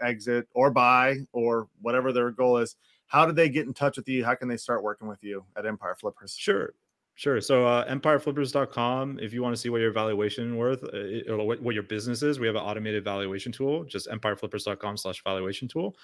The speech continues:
Speaker 2: Uh, if you wanna get a hold of me personally, it's just Greg at empire flippers dot com, or you can add me on LinkedIn. Uh, just Greg Rielfrink there. I think my LinkedIn U R L is, like, Greg the Writer or something like that, 'cause I <laughs> write a lot.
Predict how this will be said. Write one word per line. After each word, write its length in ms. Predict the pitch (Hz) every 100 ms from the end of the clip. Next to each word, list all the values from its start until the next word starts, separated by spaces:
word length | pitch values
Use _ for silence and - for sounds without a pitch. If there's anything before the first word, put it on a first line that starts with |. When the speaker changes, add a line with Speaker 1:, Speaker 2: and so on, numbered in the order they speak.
| - - - _
Speaker 2:
Uh, 360 | - 127 123 120
if 60 |
you 80 | 117
wanna 140 | 143 143
get 100 | 131
a 20 |
hold 160 | 127
of 80 | 120
me 300 | 110 120 143
personally, 540 | 147 - 135 131 165 180
it's 100 | 139
just 180 | 107
Greg 220 | - 117 113
at 100 | 110
empire 320 | 107 110 110
flippers 440 | - 110 135 135
dot 180 | 113 110
com, 400 | 117 123 139 143
or 180 | 107 110
you 120 | 110
can 80 | 113
add 200 | 101 110
me 120 | 113
on 180 | 107 95
LinkedIn. 400 | 117 113 180 208 - _ _ _
Uh, 360 | - 110 104 98
just 180 | 101 -
Greg 180 | 110
Rielfrink 520 | 101 101 104 - 110 -
there. 140 | 117
I 80 | 113
think 120 | 131
my 220 | 117 104 98 -
LinkedIn 320 | 113 110 110
U 80 | 107
R 140 | 104
L 80 | 101
is, 60 | 95
like, 100 | 87
Greg 200 | 107 98
the 80 | 98
Writer 280 | 98 98 101
or 60 |
something 260 | 95 101 104
like 140 | 101
that, 220 | - 107
'cause 100 | 101
I 60 | 104
<laughs> 100 | 90
write 160 | 110 -
a 60 |
lot. 300 | 147 151 123